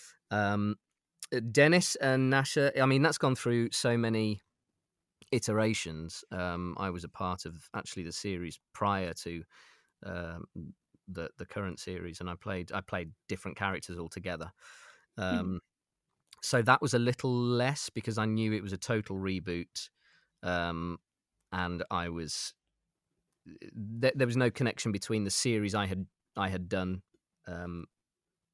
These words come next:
Speaker 1: the year before and this one. So
Speaker 2: Mm.
Speaker 1: it was a, a, a clean slate for me.
Speaker 2: And how do you prepare for those then? You, like, I mean, if it's, if it's they're looking for something very different, do you still go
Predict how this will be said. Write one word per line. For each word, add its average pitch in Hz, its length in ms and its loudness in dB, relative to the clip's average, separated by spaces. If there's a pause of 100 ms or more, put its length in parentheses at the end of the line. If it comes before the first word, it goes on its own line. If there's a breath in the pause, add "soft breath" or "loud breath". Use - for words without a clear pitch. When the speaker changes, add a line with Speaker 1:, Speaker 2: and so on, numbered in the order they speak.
Speaker 1:
the 95 140 -4
year 90 160 0
before 87 420 -6 (1000)
and 78 160 -4
this - 180 -10
one. - 120 -14 (840 soft breath)
So 98 200 -6
Speaker 2:
Mm. 73 120 -6
Speaker 1:
it 78 100 -6
was 76 140 -10
a, 73 220 -6 (280)
a, 78 60 -6
a - 320 -6
clean 80 300 -8
slate - 360 -10 (540)
for - 100 -18
me. - 120 -14 (880)
Speaker 2:
And 240 120 -10
how 294 120 -2
do 302 80 0
you 302 100 4
prepare 262 340 -6
for 214 100 -10
those - 180 -8
then? 170 160 -4
You, 185 240 0 (220)
like, 185 220 -2 (120)
I 185 60 0
mean, 202 140 2
if 185 140 0
it's, - 300 -6
if - 120 -4
it's - 140 -4
they're 175 140 0
looking 175 300 0
for 170 60 -10
something 170 220 -4
very 160 220 -4 (100)
different, 165 380 -4
do 190 80 -4
you 175 160 -2
still 151 640 -6 (800 soft breath)
go 170 240 0